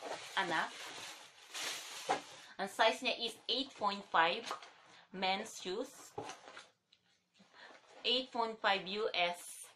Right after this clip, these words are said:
men's shoes. Ang size niya is eight point five. Etong Amber Gold True White.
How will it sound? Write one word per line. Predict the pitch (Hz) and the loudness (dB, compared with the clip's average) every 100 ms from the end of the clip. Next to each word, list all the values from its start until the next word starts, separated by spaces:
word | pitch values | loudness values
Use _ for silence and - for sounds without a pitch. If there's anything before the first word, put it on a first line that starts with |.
| - | -6
men's | 190 185 185 | -2 0 -2
shoes. | - 185 | -6 -6
Ang | 202 185 | -4 -4
size | 170 214 196 190 - | -2 2 2 2 -4
niya | 170 165 226 254 | 0 0 0 -6
is | - 175 175 175 - | -10 -8 -6 -8 -8
eight | - 165 175 196 - | -4 -2 -2 -4 -6
point | 170 165 180 - | -2 -2 -4 -2
five. | 165 156 147 143 _ _ _ _ _ _ _ _ _ _ - - - - - - _ _ - - - _ _ _ _ - _ _ | 0 0 -2 -8 _ _ _ _ _ _ _ _ _ _ -12 -12 -12 -16 -20 -20 _ _ -20 -20 -20 _ _ _ _ -20 _ _
Etong | 190 196 226 208 196 - | -6 -4 -2 -2 -2 2
Amber | 208 262 233 220 165 | 4 4 2 2 2
Gold | 185 196 220 - _ | 0 0 -2 -8 _
True | - 254 | 0 2
White. | 247 196 190 233 302 | 4 4 4 2 -4